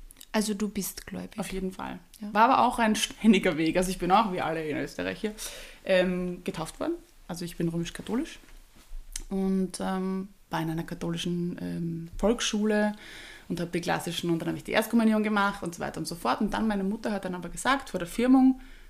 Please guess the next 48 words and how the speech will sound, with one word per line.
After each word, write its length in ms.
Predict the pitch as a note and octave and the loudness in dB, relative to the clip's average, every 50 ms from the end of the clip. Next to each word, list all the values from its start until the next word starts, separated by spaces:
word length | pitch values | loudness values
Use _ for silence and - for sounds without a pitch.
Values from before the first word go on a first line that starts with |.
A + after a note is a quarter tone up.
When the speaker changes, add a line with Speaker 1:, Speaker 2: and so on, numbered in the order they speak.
| - - - - - - - - | -20 -20 -20 -20 -20 -20 -16 -4
Speaker 2:
„Das 160 | - G#3 G3+ | -2 0 4
musst 300 | G#3 A3+ B3 C4 - - | 6 6 6 6 2 -2
du 120 | G#3+ G#3+ G3+ | -2 0 0
jetzt 160 | F#3+ F#3+ - | 0 0 -2
entscheiden.“ 640 | - D#3+ D#3+ - E3 - - - - - G3 G#3 - - - | -6 -6 -4 -4 -4 -4 -4 -6 -8 -10 -12 -12 -12 -8 -4
Und, 560 | G3+ F#3+ F#3 F#3+ F3+ F3+ F3+ E3+ - - - - | -2 0 2 2 2 2 0 -2 -4 -10 -8 -6
ähm, 300 | F#3 F3 E3+ F3 F3 F3 E3+ | -4 -2 -2 -2 -2 -4 -4
das 120 | F3+ - | -6 -4
fand 220 | - G3+ G3+ A#3+ | 0 2 2 2
ich 140 | D#4 - - - _ - | 2 0 -4 -14 _ -4
echt 200 | - A#3+ A#3 - - - | -4 -4 -4 -6 -8 -6
cool, 220 | G#3 F3+ D3 - - - | -4 -4 -2 -2 -4 -2
weil 120 | - F3+ | -2 -4
bei 100 | F3 - | -4 -2
uns 160 | - G#3+ A3 A#3+ | -2 -2 0 0
haben 100 | A#3 G#3+ | -2 -2
sich 140 | G#3+ G3 | -2 -6
irgendwie 220 | G3+ F#3 F3+ F3+ - - | -6 -6 -6 -6 -8 -10
alle 180 | - E3+ G#3+ C4 | -6 -4 -4 -4
firmen 280 | C4 - F#3 F3 F3+ F3 | -4 -6 -8 -8 -6 -6
lassen. 440 | F3+ F3+ F3+ - - C4+ C#4 C4+ - - - - - - - - - - - - - - - - - - - - - - _ _ - | -6 -8 -8 -10 -6 -6 -6 -6 -6 -18 -20 -20 -20 -20 -20 -20 -20 -20 -20 -20 -20 -20 -20 -20 -20 -20 -20 -20 -20 -20 _ _ 4
Und 80 | C4 | 6
meine 120 | A#3+ B3 A#3 | 8 8 8
Mama 220 | A3+ A3+ B3+ C4+ | 8 10 12 12
meinte, 280 | C4 C4 B3+ B3 B3+ A#3 | 12 12 10 8 4 2
schau, 480 | - - A3+ A3+ B3 C4+ D4 C#4+ C#4 - - - - | 2 6 8 8 8 8 6 4 2 -4 -14 -4 -2
hat 160 | G3 G3+ F#3+ | 0 2 2
mir 80 | F#3+ | 2
dann 120 | G3 G#3 F#3 | 2 2 2
so 80 | F3+ | 0
erklärt, 540 | - - - C#4+ C#4 C4+ C4+ C#4 C#4 C#4 - - | -2 -4 0 2 4 4 6 4 4 2 -2 -10
okay, 480 | F#3+ - - B3+ B3 B3+ C4 C4 C4+ C4+ - - | -10 -6 -2 2 4 4 4 4 2 0 -4 -4
ähm, 600 | G#3+ G#3 G3+ G3+ G3+ G3+ G3+ G3+ G3+ G3+ G3+ - - - - _ _ - - | -2 -2 0 0 0 0 0 0 0 -2 -4 -6 -8 -14 -20 _ _ -14 -2
das 160 | - G#3 G#3 | 0 0 2
ist 260 | A3+ B3+ B3+ - - - | 4 2 2 2 4 2
eigentlich 460 | F3 F3+ G3 A3 A#3 A#3 A#3 A3 G#3 | 2 4 4 2 2 2 2 0 0
eine 120 | G3+ F#3+ | 0 0
Entscheidung, 520 | F#3 F3+ - A3+ A#3+ B3+ C4 C4 B3 - - | 0 0 2 2 4 4 4 4 2 0 0
ob 180 | G3+ - - | -6 -6 -4
du 120 | - A3+ A3 | -6 -6 -4
quasi 340 | - G3 F#3 F#3 F#3+ F#3+ | -2 -2 -2 -2 -4 -4
dein 140 | F3+ F3 F3 | -4 -2 -2
Leben 400 | E3+ E3+ F3 G3 G#3+ A3 A3 G#3+ | -2 0 0 0 0 0 0 0
in 100 | G3+ F#3+ | 0 -2
einer 140 | F3+ F3 F3 | -2 -2 -4
Beziehung 360 | F3+ F3 - - G#3+ G#3 G3 | -6 -6 -6 -4 -2 -2 -2
mit 140 | F#3+ F#3+ - | -2 -6 -6
Gott 340 | - D#3+ E3 E3 - - | -8 -8 -8 -8 -12 -20